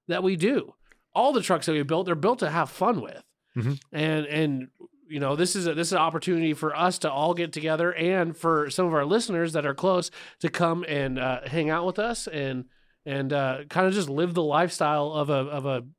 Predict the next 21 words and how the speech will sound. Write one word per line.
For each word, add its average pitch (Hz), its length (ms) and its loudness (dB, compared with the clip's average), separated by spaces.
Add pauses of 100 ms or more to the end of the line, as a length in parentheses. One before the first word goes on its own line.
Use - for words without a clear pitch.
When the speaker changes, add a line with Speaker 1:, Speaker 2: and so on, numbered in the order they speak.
Speaker 1:
diesel 156 300 -2
truck - 280 -2
owner. 143 400 -6 (640)
Speaker 2:
Well, 160 120 2
and 160 260 2
the, 143 400 2 (1160)
the 160 140 4
other 247 120 2
thing 214 160 2
there 165 120 4
too 147 200 2
is 127 120 2
we, 127 320 2
we 143 140 4
have 131 100 2
a 117 60 2
strict, - 440 0
uh, 107 420 4 (640)
no 123 200 4
girls 113 280 2
policy. 95 480 -6